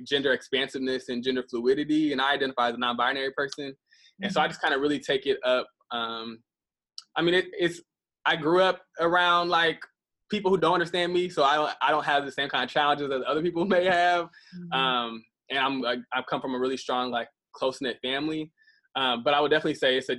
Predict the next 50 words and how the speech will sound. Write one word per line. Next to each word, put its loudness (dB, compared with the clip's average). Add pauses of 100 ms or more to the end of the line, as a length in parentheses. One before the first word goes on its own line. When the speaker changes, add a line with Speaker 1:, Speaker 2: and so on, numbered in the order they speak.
(120)
Speaker 1:
it, 2
it -4
is 0
a 0
challenge, -2
you -2
know, -2
building -2
relationships 0
with -6
people. -2 (340)
Um, 0
and 0
then 4
at 2
so-, 0
you 0
know, 4
at 0
some 2
point 2
we -2
had 2
a -6
conversation -2
about 0
gender -2
because, -2
you -10
know, -8 (180)
I -2
don't -4
necessarily, -2
uh, -12 (240)
subscribe -2 (100)
to, -4
like, -4 (420)
traditional -2
expectations -2
of -6
how 2 (180)
a -2
male 2
body's 0
person -4
supposed -4
to -8 (160)
navigate -2
the -10
world. -4